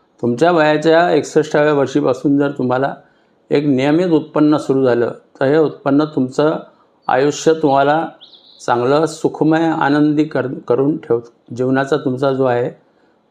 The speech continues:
तो तुम्हाला जगता येईल. तेव्हा त्याप्रमाणे तुम्ही हे जीवन जगू शकाल. असा एक साधारण छोटासा पोर्टफोलिओ आपण इथं दाखवलेला आहे. आपण या पोर्टफोलिओला आपल्या या बाजूने लाईक आणि शेअर करा आणि कमेंटही करा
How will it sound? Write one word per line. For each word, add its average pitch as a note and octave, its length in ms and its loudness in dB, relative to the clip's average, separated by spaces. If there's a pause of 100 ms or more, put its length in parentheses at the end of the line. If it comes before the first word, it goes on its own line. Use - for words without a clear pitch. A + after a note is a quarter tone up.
तो C3+ 100 -4
तुम्हाला C#3+ 240 2
जगता C#3+ 360 -2
येईल. A2+ 340 -2 (580)
तेव्हा D#3+ 200 -2
त्याप्रमाणे F3 440 2
तुम्ही F#3 500 0
हे E3 140 2
जीवन D3 300 2
जगू C3+ 220 0
शकाल. B2 320 -12 (1080)
असा E3+ 200 2
एक F3+ 80 -2
साधारण E3+ 500 0
छोटासा E3 280 2
पोर्टफोलिओ D#3 680 2
आपण C#3+ 220 0
इथं C#3+ 300 0
दाखवलेला C3+ 480 0
आहे. C#3+ 200 -6 (640)
आपण C#3 240 0
या D3 100 2
पोर्टफोलिओला D3 840 0
आपल्या C#3 500 0
या C#3 120 0
बाजूने C3+ 640 -2 (380)
लाईक B2 340 0
आणि C#3+ 160 0
शेअर C3 320 0
करा C3 300 0 (680)
आणि D3 180 0
कमेंटही D3+ 560 0
करा E3 220 -2